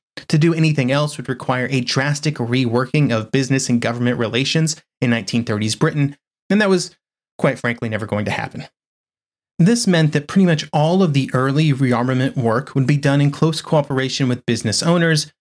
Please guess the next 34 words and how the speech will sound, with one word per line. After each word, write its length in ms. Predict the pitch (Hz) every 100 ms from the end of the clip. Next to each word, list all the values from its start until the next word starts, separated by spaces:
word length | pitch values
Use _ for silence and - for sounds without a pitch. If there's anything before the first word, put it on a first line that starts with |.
| _
with 240 | 165 170 160
no 280 | 165 185
real 420 | 185 147 143 165 165
controls 680 | 165 143 - - 117 151 -
placed 360 | - 170 -
on 140 | 170 180
them 180 | 185
until 280 | 180 156 185
May 240 | 156 123 120
nineteen 380 | 113 117 120
thirty-nine. 720 | 117 107 110 113 135 110 - - _ _ _ _
Because 280 | 160 160 226
of 120 | 247
this 200 | 220 208
lack 280 | 147 139 151
of 100 | 151
tight 240 | - 135 135
controls 540 | 139 - 127 123 -
in 60 | 127
the 80 |
nineteen 440 | 117 113 - 120 107
thirties, 580 | 131 127 113 - - - _ -
it 140 | 151
was 140 | 202 196
a 60 |
really 280 | 180 226 254
good 200 | 196 175
time 260 | - 180 185
to 100 | 156
be 140 | 165
a 60 | 156
business 420 | 135 165 165 143
owner 300 | 117 110 113 -
in 200 | 131